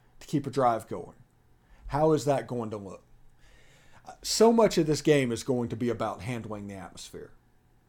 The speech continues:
So much of this game is going to be about how Ole Miss handles this situation going into the game. This is going to be a big game. And after this game,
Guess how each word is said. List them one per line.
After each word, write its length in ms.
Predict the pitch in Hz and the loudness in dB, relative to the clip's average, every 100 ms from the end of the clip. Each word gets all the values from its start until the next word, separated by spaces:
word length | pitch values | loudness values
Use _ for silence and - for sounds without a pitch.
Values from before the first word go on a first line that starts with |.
| _ _ _ _ | _ _ _ _
So 440 | - - - 196 | -8 -4 4 6
much 280 | 107 175 - | 6 4 2
of 60 | 135 | 0
this 140 | 135 | -2
game 320 | - 131 113 | 0 -2 -2
is 80 | 110 | -6
going 240 | - 123 113 | -6 -6 -4
to 60 | |
be 120 | 107 | -4
about 260 | 117 110 101 | -4 -4 -6
how 280 | - 156 156 | 2 6 6
Ole 220 | - 143 | 6 0
Miss 220 | 139 127 | 0 -2
handles 580 | - 127 120 120 110 - _ 110 | -4 -4 -2 -2 -4 -8 _ -6
this 260 | 123 135 | -2 0
situation 600 | 139 131 131 120 110 107 | 0 -2 0 -2 -2 -6
going 260 | 107 107 101 | -6 -6 -6
into 220 | 101 101 | -10 -10
the 80 | 92 | -12
game. 240 | 90 78 - _ - - _ _ _ _ _ _ _ _ _ _ _ _ _ _ _ _ - | -14 -16 -18 _ -20 -20 _ _ _ _ _ _ _ _ _ _ _ _ _ _ _ _ 0
This 240 | 160 165 | 2 2
is 140 | 185 | 0
going 260 | 170 165 160 | 4 4 4
to 60 | 143 | 4
be 120 | 143 | 4
a 40 | |
big 200 | 139 139 | 6 4
game. 200 | 131 104 | 2 -4
And 240 | 117 147 156 | -4 -2 2
after 380 | 156 190 180 143 | 4 4 2 -2
this 180 | 120 | -2
game, 280 | - 104 78 | -6 -10 -10